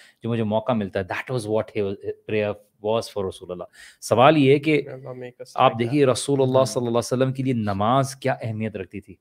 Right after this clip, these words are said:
Speaker 3: हम्म।
Speaker 1: सहाबा के लिए नमाज एक गिफ्ट की मानंद थी, हमारे लिए सिर्फ एक फ़राइज़ को अदा करने का मामला होती है। और रसूलुल्लाह कहते हैं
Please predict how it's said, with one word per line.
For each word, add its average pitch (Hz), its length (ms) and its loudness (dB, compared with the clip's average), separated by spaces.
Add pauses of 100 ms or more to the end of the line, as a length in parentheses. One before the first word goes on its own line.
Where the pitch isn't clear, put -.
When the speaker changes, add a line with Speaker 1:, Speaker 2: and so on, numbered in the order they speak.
Speaker 3:
हम्म। 113 120 -20 (520)
Speaker 1:
सहाबा 120 440 0
के 131 160 -4
लिए 127 260 0
नमाज 110 760 -2
एक 120 260 -2
गिफ्ट 127 280 -4
की 120 120 -6
मानंद 92 340 -10
थी, - 160 -20 (440)
हमारे 127 340 0
लिए 135 360 2
सिर्फ 139 460 -4
एक 131 120 -6
फ़राइज़ 117 460 -2
को 139 220 -2
अदा 117 280 -4
करने 107 300 -8
का 104 100 -4
मामला 101 320 -4
होती 110 200 -4
है। 123 60 -2
और 113 120 -2
रसूलुल्लाह 117 480 -2
कहते 110 260 -6
हैं 123 120 -4